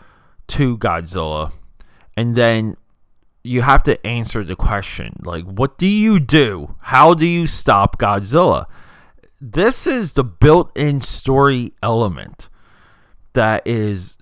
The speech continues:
fascinating, because you, you, we, we have to get together to stop Godzilla.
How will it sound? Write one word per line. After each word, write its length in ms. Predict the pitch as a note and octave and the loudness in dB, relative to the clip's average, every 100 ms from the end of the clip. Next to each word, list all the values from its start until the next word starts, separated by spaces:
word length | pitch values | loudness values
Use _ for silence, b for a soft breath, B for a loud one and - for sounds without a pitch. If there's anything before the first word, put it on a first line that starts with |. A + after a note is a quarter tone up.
| - | -10
fascinating, 1080 | - - A2+ A#2+ - G2+ F2 D2+ - - - - - | -10 -2 0 2 0 0 -4 -6 -10 -18 -18 -20 -8
because 480 | A#2 C#3+ B2+ A2 G#2 | -2 2 2 0 -4
you, 280 | B2+ D3 B2 | -2 -2 -2
you, 120 | C3 | -4
we, 260 | B2+ G#2+ G#2+ | -4 -6 -6
we 160 | B2 A#2 | -6 -6
have 340 | - C#3+ E3 | 0 2 2
to 160 | - D#3+ | 0 -4
get 380 | G#2 D3 D3+ - | -4 -2 -2 -2
together 640 | D#3 B2+ B2+ A2+ G2+ G2 | -6 0 0 0 -2 0
to 220 | - G2+ | 6 8
stop 460 | - - F2+ D#2+ - | 6 2 -2 -2 -6
Godzilla. 640 | F2+ F2+ G#2 D3+ B2 D2+ | -6 -6 0 2 2 0